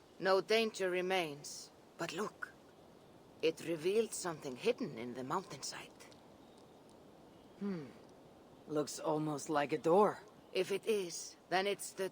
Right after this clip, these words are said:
Speaker 1: door to something that I have long been searching for. May I ask you for a kindness, Drengur?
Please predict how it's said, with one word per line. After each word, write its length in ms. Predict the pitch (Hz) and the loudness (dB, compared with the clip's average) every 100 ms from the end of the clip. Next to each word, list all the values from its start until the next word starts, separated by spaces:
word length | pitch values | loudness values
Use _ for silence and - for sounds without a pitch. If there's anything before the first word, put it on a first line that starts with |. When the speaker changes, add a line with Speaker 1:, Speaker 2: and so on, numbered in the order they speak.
| - | -2
Speaker 1:
door 300 | 180 185 180 | 2 2 -2
to 120 | - 170 | -8 -8
something 500 | - 180 170 170 170 | -2 -2 -2 -2 2
that 140 | 170 | 4
I 160 | 165 170 | 4 4
have 220 | 165 160 | 0 -2
long 420 | 170 196 208 185 165 | 4 6 6 2 -4
been 160 | 170 165 | -6 -6
searching 500 | - 175 165 180 170 | -4 -6 -6 -12 -12
for. 260 | - 151 135 - - - - - - - - - - - - | -14 -16 -16 -20 -20 -20 -20 -20 -20 -20 -20 -20 -20 -20 -12
May 280 | 175 196 202 | 0 2 4
I 140 | 202 190 | 4 4
ask 480 | 214 208 - - | 2 0 -6 -6
you 140 | 123 123 | -6 -6
for 240 | - 139 | -2 0
a 60 | 135 | 0
kindness, 760 | - 160 135 - - - - - | 0 0 0 -6 -6 -6 -10 -8
Drengur? 460 | - 123 110 - | -6 -4 -4 -6